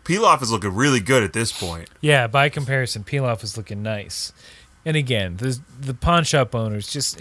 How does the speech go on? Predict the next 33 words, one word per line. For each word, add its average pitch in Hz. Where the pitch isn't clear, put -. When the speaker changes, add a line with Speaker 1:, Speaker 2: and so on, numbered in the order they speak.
Speaker 2:
he's 170
just 120
buttering 127
that 98
bread. 92
He's 127
getting 127
it 117
ready 113
to 101
really 135
stick 123
it 123
up 120
in 110
there 98
for -
Pilaf. 95
Speaker 1:
Oh, 101
yeah. 90
Speaker 2:
'Cause 202
then 240
he 214
pulls 139
out 107
a 95
Dragon 98
Ball. 80
Speaker 1:
<gasps> -
Speaker 2:
A 139
four-star 104
Dragon 101
Ball. 82